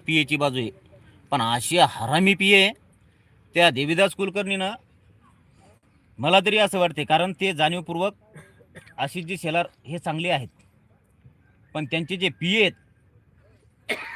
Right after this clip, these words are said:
ते हरामखोर आहे साले, ते बरोबर काम करत नाहीत, बरोबर माहिती साहेबापर्यंत पोहोचवत नाहीत. कारण कालचंच उदाहरण झालं,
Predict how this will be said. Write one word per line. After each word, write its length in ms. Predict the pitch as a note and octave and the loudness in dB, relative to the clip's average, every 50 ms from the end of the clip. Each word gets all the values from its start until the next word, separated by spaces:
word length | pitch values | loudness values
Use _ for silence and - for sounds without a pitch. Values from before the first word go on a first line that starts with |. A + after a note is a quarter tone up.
| - - - - _ _ _ _ _ _ _ _ | -18 -18 -20 -20 _ _ _ _ _ _ _ _
ते 80 | A#3+ C#4 | 6 6
हरामखोर 500 | B3 F#3+ F#3 G3 A3 G#3+ G3 E3+ A3+ G#3 | 6 6 6 4 2 2 0 -2 -4 -2
आहे 100 | G3 E3+ | -4 -4
साले, 200 | D#3 D3+ A#2+ G2+ - _ _ _ _ _ _ _ _ _ _ _ _ _ _ _ _ _ _ _ _ | -4 -8 -12 -12 -16 _ _ _ _ _ _ _ _ _ _ _ _ _ _ _ _ _ _ _ _
ते 120 | G#3+ B3 C4 | -2 0 2
बरोबर 300 | A3+ B3 A#3+ A3 A#3 A#3+ | 2 2 2 2 2 4
काम 220 | F#3+ A3 A3 G#3+ | 4 4 4 4
करत 180 | F#3+ G#3+ G3+ E3 E3+ | 2 -2 -2 -2 -2
नाहीत, 160 | F3+ D#3+ - - _ _ _ _ _ _ _ _ _ _ _ _ _ _ _ _ - | -4 -4 -4 -6 _ _ _ _ _ _ _ _ _ _ _ _ _ _ _ _ -6
बरोबर 320 | B2 F3 G#3 G#3 G#3+ A3 | -4 -2 -2 0 0 0
माहिती 400 | A3 G#3 G#3 G#3+ G3 D3+ G#3+ G#3+ | 0 2 2 2 2 0 -4 0
साहेबापर्यंत 500 | E3 G3+ F#3+ F#3+ F#3+ F#3 F3+ G3+ G#3 G3 | 2 2 4 4 2 0 0 -2 -4 -4
पोहोचवत 560 | F3 G#3 - F#3+ G3+ G3+ F3 E3+ F#3+ F#3+ - | -6 -8 -6 -4 -4 -4 -2 -4 -6 -6 -2
नाहीत. 160 | G3 G3 F#3+ - - _ _ _ _ _ _ _ _ _ _ _ _ _ _ _ - _ _ _ _ _ - | -2 -2 -2 -2 -6 _ _ _ _ _ _ _ _ _ _ _ _ _ _ _ -20 _ _ _ _ _ -2
कारण 180 | D3+ F3 F#3 D3+ | 0 0 0 2
कालचंच 360 | - E3 F3 F3 - A3 A3 | 4 4 4 4 0 -6 -8
उदाहरण 360 | A3+ G#3+ F#3+ G3+ G3 G#3 G#3 | -8 -2 0 0 0 0 2
झालं, 280 | F3 D3+ D#3+ F#3+ A3 | 2 2 2 2 0